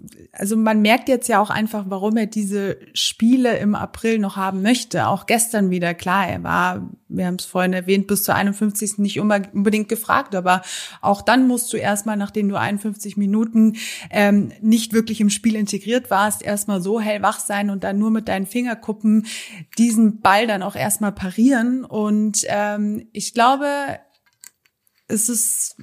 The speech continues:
völlig verständlich und super wichtig, dass jetzt gerade in dieser intensiven Zeit er sich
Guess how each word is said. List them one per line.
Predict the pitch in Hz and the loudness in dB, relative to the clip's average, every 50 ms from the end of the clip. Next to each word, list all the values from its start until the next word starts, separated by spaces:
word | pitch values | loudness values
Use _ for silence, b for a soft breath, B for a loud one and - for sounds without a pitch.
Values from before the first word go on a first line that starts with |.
| - - | -18 -16
völlig | - - - 262 277 302 285 | -4 0 2 4 4 2 2
verständlich | - 220 208 - 254 262 269 262 277 240 - | 0 -2 0 0 0 0 0 -2 -4 -4 -2
und | 220 214 202 | -2 -2 -2
super | 233 226 240 220 202 | 0 -2 -2 0 0
wichtig, | 226 240 240 - 254 226 220 | 0 -2 -2 -4 -6 -6 -2
dass | - 214 202 208 | -2 -2 0 0
jetzt | 220 214 208 - | 0 -2 -2 -2
gerade | - 196 202 208 208 | 2 2 2 4 2
in | 208 196 | 0 0
dieser | 190 208 190 196 - | -2 -2 -2 -2 -2
intensiven | 156 196 - 208 196 190 208 196 190 190 | -4 -2 0 0 0 0 0 0 0 -2
Zeit | 175 - - 185 190 196 196 | -2 -2 0 2 2 2 0
er | - - 190 | -2 -4 -4
sich | 185 190 196 190 B | -4 -4 -6 -6 B